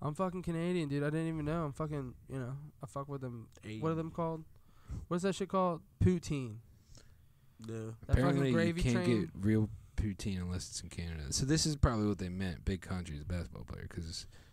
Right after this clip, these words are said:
Speaker 3: Big
Speaker 1: I
Speaker 3: Country
Speaker 1: have a,
Speaker 3: wrestler
Speaker 1: uh, yeah, I used
Speaker 3: does
Speaker 1: to have
Speaker 3: not
Speaker 1: a
Speaker 3: look
Speaker 1: flat
Speaker 3: like
Speaker 1: top.
Speaker 3: you. Oh, th-, so,
Speaker 1: Oh.
Speaker 3: yeah, this is Roy Nelson. He's a M M A fighter.
Speaker 2: Yeah.
Speaker 3: He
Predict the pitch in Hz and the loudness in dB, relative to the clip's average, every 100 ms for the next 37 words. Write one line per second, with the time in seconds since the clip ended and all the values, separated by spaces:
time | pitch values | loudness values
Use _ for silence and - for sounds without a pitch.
0 | - - 107 - 135 143 151 143 131 120 | -20 -14 -8 -2 0 4 4 4 2 0
1 | 101 - 147 147 139 147 156 180 135 131 | -2 -2 0 2 4 4 4 2 2 2
2 | 143 127 - 143 135 123 135 123 - - | 2 0 -2 -2 -2 -2 -4 -4 -6 -10
3 | - - - - - - - _ _ - | -12 -14 -18 -20 -20 -20 -20 _ _ -20
4 | _ _ _ - _ _ _ 113 127 95 | _ _ _ -20 _ _ _ 0 0 2
5 | 139 143 156 151 107 156 147 117 135 147 | 4 6 8 8 6 4 4 6 8 8
6 | 117 117 139 - 92 92 110 107 98 87 | 8 6 4 4 0 0 2 4 4 2
7 | 82 - - 110 95 92 214 - - 58 | -2 -8 -4 -2 0 0 -2 -4 -12 -10
8 | - - 127 117 113 110 107 - - - | -12 -12 -10 -8 -8 -6 -4 -4 -6 -8
9 | - - - - - - - _ - 98 | -8 -10 -10 -12 -14 -16 -20 _ -8 -6